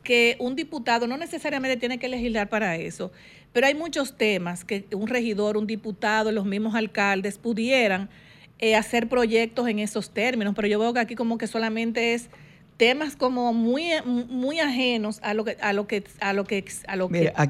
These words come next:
Speaker 2: aquel
Speaker 1: exige
Speaker 2: ade-,
Speaker 1: la comunidad en un
Speaker 2: aquí
Speaker 1: momento
Speaker 2: en la,
Speaker 1: determinado.
Speaker 2: en la veintisiete de febrero, casi esquina Núñez de Cáceres, hay una empresa de capital chino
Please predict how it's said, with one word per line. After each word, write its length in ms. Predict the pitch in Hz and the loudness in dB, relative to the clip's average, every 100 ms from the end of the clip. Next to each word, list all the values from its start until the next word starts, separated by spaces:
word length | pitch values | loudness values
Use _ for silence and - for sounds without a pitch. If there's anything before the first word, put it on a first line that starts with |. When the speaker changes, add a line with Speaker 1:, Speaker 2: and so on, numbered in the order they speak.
| - | 0
Speaker 2:
aquel 220 | 151 147 | 0 2
Speaker 1:
exige 120 | 208 220 | 6 8
Speaker 2:
ade-, 160 | 269 | 8
Speaker 1:
la 140 | 277 269 | 6 6
comunidad 440 | 262 269 254 254 | 2 4 4 4
en 40 | |
un 140 | 147 240 | 4 4
Speaker 2:
aquí 80 | 190 | 4
Speaker 1:
momento 160 | 220 | 6
Speaker 2:
en 40 | 208 | 4
la, 40 | |
Speaker 1:
determinado. 240 | 180 - 160 | 4 2 6
Speaker 2:
en 60 | |
la 280 | 165 170 170 | 8 8 8
veintisiete 1000 | 165 156 147 - 156 202 220 214 196 - | 4 0 0 0 0 2 0 0 -2 2
de 120 | 170 | 0
febrero, 580 | 170 156 127 120 110 110 - | 2 2 4 4 4 0 -2
casi 300 | 143 147 160 | -2 0 -2
esquina 680 | - - 147 143 131 - - - - - _ _ _ | -4 -2 2 4 2 0 -10 -20 -20 -20 _ _ _
Núñez 280 | - 139 139 | 4 6 8
de 100 | 131 | 6
Cáceres, 500 | 117 95 95 101 95 - | 2 -4 -4 -6 -8 -4
hay 140 | 131 | 2
una 140 | 151 170 | 4 4
empresa 840 | 143 131 120 117 - 113 101 - - - - _ - - | 4 2 2 2 0 -4 -4 -8 -14 -20 -20 _ -20 -6
de 80 | - | -2
capital 520 | - 113 123 120 135 127 | 0 0 -2 2 2 0
chino 420 | - 175 127 | 0 4 4